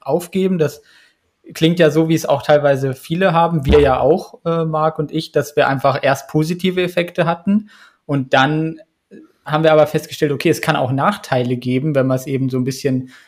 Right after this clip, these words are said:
übertreiben mit dem, äh, vollwertig pflanzlichen Gesundheitsperfektionismus.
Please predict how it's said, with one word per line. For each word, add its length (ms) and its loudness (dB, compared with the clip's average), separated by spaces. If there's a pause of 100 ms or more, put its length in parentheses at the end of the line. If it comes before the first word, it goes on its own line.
(140)
übertreiben 580 2
mit 160 0
dem, 460 -2
äh, 300 -8
vollwertig 680 0
pflanzlichen 720 -4
Gesundheitsperfektionismus. 1400 -4